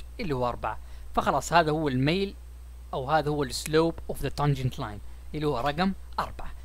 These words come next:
فالاختيار الصحيح اللي هو دي. بس زي ما شفت سوينا بالآلة الحاسبة في البداية وطلع فعلا أربعة. فبس هذا هو الحل لهذا السؤال يعني.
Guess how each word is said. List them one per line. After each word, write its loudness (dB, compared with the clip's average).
فالاختيار 4
الصحيح -2
اللي -4
هو 0
دي. -8
بس -10
زي 2
ما 6
شفت -2
سوينا 6
بالآلة 10
الحاسبة 6
في -4
البداية 4
وطلع 2
فعلا 2
أربعة. 0
فبس 4
هذا 8
هو 6
الحل 2
لهذا 0
السؤال -6
يعني. 6